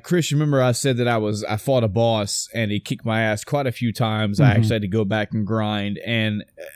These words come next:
Speaker 1: I knew, again, I'm s-, I'm, I'm kinda repeating, uh, stuff from last episode, but I, I could tell that the game was kinda sorta faking you out, making you, making it seem as though this is the end of the game, and I,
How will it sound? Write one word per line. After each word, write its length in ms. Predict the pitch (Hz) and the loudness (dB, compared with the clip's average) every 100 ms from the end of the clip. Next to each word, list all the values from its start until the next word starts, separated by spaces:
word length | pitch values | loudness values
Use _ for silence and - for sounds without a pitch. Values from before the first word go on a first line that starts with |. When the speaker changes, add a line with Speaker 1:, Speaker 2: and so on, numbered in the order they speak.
| 78 | -8
Speaker 1:
I 220 | 135 160 | 0 2
knew, 720 | 170 151 135 131 120 117 113 - | 2 2 2 2 4 2 2 0
again, 640 | 113 98 98 101 101 104 - - | -2 0 0 0 -2 -4 -10 -8
I'm 120 | 113 | -6
s-, 140 | 104 - | -4 -6
I'm, 180 | 107 104 | -4 -4
I'm 280 | 82 98 92 | -4 -6 -6
kinda 200 | 120 104 | -4 -4
repeating, 560 | 95 - 110 95 98 - _ _ _ | -6 -4 -4 -4 -6 -10 _ _ _
uh, 260 | 92 85 87 | -14 -12 -14
stuff 320 | - - 104 95 | -16 -8 -6 -6
from 140 | 95 | -10
last 480 | 98 95 98 - - _ | -8 -8 -8 -12 -20 _
episode, 520 | 107 - - 98 98 98 | -16 -14 -10 -6 -4 -4
but 200 | 90 - - - 143 - | -6 -8 -20 -20 -18 -4
I, 260 | - 247 - | 0 2 0
I 140 | 135 | -2
could 220 | 160 139 - | -2 -2 -2
tell 400 | 123 113 113 120 | 0 0 0 0
that 160 | 110 | 0
the 100 | 92 | -2
game 340 | 98 110 110 107 | -2 0 0 0
was 220 | 98 98 | -4 -6
kinda 340 | - 113 113 | -6 -2 -2
sorta 300 | 107 - 117 | -2 -2 -2
faking 480 | 107 - 117 107 117 | -2 -2 -2 0 -2
you 160 | 107 107 | 0 0
out, 240 | 110 - | 0 -2
making 380 | 107 107 110 107 | -4 -4 -4 -4
you, 240 | 101 101 92 | -4 -4 -2
making 380 | 120 139 170 | 0 0 -2
it 120 | 151 95 | -4 -4
seem 440 | - 127 127 117 | -4 0 2 0
as 120 | 104 | 0
though 160 | 101 104 | -2 -2
this 240 | 95 104 107 | -2 -6 -6
is 80 | |
the 200 | 98 98 85 | -4 -4 -2
end 100 | 104 | -2
of 80 | 101 | -2
the 80 | 107 | 0
game, 380 | 110 107 117 113 - - - _ | 2 4 2 0 -10 -20 -20 _
and 340 | - 120 110 101 | -2 0 0 -2
I, 520 | - 110 104 104 101 | -6 -2 0 0 -2